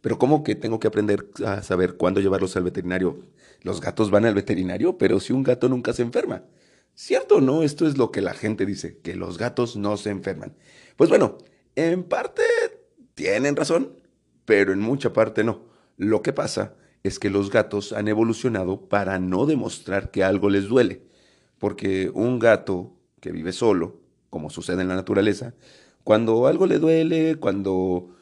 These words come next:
es cojea o cuando se siente mal, se convierte en una víctima de los depredadores o bien se encuentra en desventaja frente a los otros gatos cazadores.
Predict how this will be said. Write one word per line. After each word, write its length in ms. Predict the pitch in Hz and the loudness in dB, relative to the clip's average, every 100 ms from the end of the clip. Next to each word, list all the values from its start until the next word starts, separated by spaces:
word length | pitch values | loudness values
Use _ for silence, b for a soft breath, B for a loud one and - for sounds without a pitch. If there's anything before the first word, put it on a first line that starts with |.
| B | B
es 200 | 95 92 - _ - | -4 -4 -6 _ -4
cojea 680 | 104 - 120 139 135 135 131 | -4 2 4 6 6 4 2
o 240 | 104 95 - | 0 -2 -4
cuando 260 | 98 90 | -4 -4
se 160 | 87 92 | -8 -8
siente 340 | - 120 139 | -2 0 0
mal, 340 | 139 107 113 - B B | 0 2 0 -4 B B
se 180 | - 110 | -4 0
convierte 640 | 104 107 127 127 135 143 95 | 2 2 2 2 2 0 2
en 100 | 95 | 0
una 220 | 95 90 | 0 -2
víctima 580 | 82 139 139 185 175 180 | 0 0 0 -2 -2 -6
de 200 | - 95 | -6 -4
los 200 | 87 87 | -2 -4
depredadores 720 | 87 92 95 123 101 - - b b b b | -6 0 4 6 4 2 -6 b b b b
o 120 | 117 | 2
bien 380 | 117 101 98 - _ _ | 4 2 0 -6 _ _
se 280 | - - 95 | -12 -6 -6
encuentra 680 | 90 - 135 123 - - - _ _ _ _ _ | -4 0 0 0 -4 -10 -16 _ _ _ _ _
en 420 | 113 131 143 165 160 | 2 4 4 -2 -4
desventaja 920 | 135 147 147 170 180 - 147 123 117 b b - | 2 2 2 -2 -2 -4 -4 -4 -6 b b -4
frente 300 | 131 123 113 | 0 2 2
a 20 | |
los 160 | 117 | 0
otros 240 | 131 147 135 | -2 -4 -2
gatos 320 | 110 - 101 | -6 -6 -10
cazadores. 640 | 113 143 226 95 - - | -8 -4 -4 -6 -12 -20